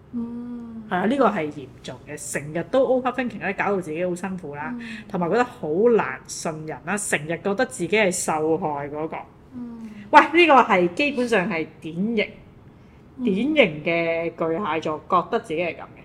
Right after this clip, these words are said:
Speaker 2: OK，噉同埋呢，有其他啲呢，就係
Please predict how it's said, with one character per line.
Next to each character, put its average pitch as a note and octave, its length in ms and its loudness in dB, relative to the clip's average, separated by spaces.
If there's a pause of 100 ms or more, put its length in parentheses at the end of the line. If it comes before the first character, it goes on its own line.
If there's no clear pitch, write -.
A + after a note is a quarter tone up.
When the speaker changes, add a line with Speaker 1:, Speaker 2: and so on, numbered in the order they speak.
(320)
Speaker 2:
OK， G#3+ 420 0 (240)
噉 D4+ 160 2
同 C#4 140 -2
埋 E3 140 2
呢， A#3+ 120 4
有 F3 320 2
其 - 120 -8
他 G#3+ 160 0
啲 G#3 80 0
呢， A3 100 -2
就 F#3 80 -4
係 D#3+ 180 -6